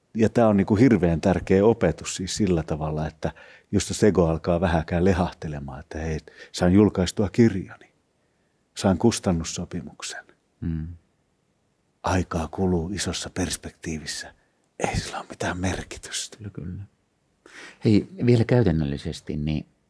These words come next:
Speaker 2: miten päästä alkuun?
Speaker 1: Kirjoittamalla.
Speaker 2: Niin. Aha, et ruveta vaan kirjoittamaan.
Speaker 1: Kyllä.
Speaker 2: Mm.
Speaker 1: Päiväkirja on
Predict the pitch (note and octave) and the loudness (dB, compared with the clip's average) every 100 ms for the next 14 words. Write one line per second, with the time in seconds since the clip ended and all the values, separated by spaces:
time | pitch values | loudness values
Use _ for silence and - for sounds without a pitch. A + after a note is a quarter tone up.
0 | _ _ - - - A#2 A#2+ E2 - - | _ _ -20 -20 -6 0 2 2 -2 -2
1 | A2 E2 - - - _ _ _ _ _ | 0 0 -2 -18 -18 _ _ _ _ _
2 | _ _ - - G#2 D#2 - - D2+ F#2 | _ _ -16 0 0 0 -6 -8 -4 -2
3 | C2 - _ _ _ - - B2+ - - | -4 -8 _ _ _ -4 -4 -2 -2 2
4 | B2+ B2 B2 - D3 C#3+ C3+ - - E2+ | 2 4 2 2 0 0 0 -2 -2 2
5 | A2 F2+ E2+ - - _ _ - A#2+ A2 | 6 6 2 -8 -20 _ _ -6 0 4
6 | G#2+ F2 - E2+ E2 D2+ D2+ | 4 2 2 2 2 0 -4